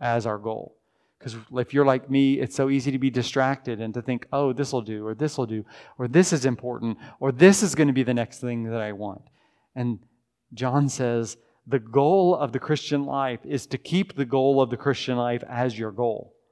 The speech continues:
So the question for you and I is, what is your goal? What is the thing that you, that you're centered on and saying, "God,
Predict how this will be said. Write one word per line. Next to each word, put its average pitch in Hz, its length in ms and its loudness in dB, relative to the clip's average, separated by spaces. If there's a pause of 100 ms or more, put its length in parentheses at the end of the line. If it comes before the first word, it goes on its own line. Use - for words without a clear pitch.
(1040)
So 127 260 -2
the 113 80 -6
question 120 460 -4
for 120 140 -6
you 117 180 -4
and 117 80 -2
I 113 360 -4
is, 117 300 -4
what 135 160 0
is 143 120 0
your 127 120 -2
goal? 120 460 -6 (680)
What 127 140 -2
is 151 120 -4
the 156 100 -10
thing 151 380 0
that 120 180 -2
you, 120 520 -14
that 131 180 0
you're 131 160 2
centered 147 580 0
on 113 220 2
and 113 160 -2
saying, 131 540 2
"God, 139 520 -6